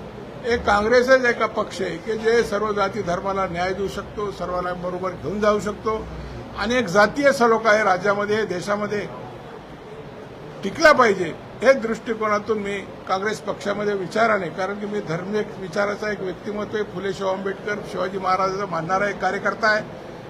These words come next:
मी कोणत्याही धर्मनिरपेक्ष पक्षाशिवाय आतापर्यंत मी आपले पावलं कुठं टाकलेले नाही. पवारसाहेबांच्या नेतृत्वाखाली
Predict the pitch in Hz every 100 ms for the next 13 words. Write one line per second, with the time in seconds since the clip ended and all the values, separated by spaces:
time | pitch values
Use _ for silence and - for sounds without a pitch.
0 | - 208 208 214 208 240 240 269 247 -
1 | - - - 240 254 254 - 247 - 220
2 | - 233 - 214 226 202 214 208 214 214
3 | 202 196 180 196 196 190 180 196 185 196
4 | 185 165 160 196 208 208 208 233 - -
5 | - - - 175 180 185 190 208 208 202
6 | 196 190 208 196 185 202